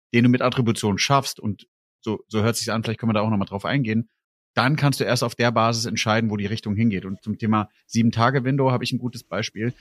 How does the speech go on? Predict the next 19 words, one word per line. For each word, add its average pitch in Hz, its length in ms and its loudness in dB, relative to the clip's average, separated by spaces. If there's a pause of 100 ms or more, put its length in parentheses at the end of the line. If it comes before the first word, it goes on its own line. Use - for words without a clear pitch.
(220)
Du 113 100 -4
kannst 147 240 0
das - 60 -4
Thema 139 240 4
eigentlich 131 260 0
auch 120 160 -8
umdrehen. 90 540 0
Wenn 117 100 2
du 139 200 2 (180)
Retargeting 104 580 2
betreiben 90 460 -4
willst, 110 400 -4 (640)
ist, - 160 -4
glaub 131 140 4
ich, 131 80 -2
das - 200 -8
Window 151 440 2
danach 117 480 2
relativ 110 640 0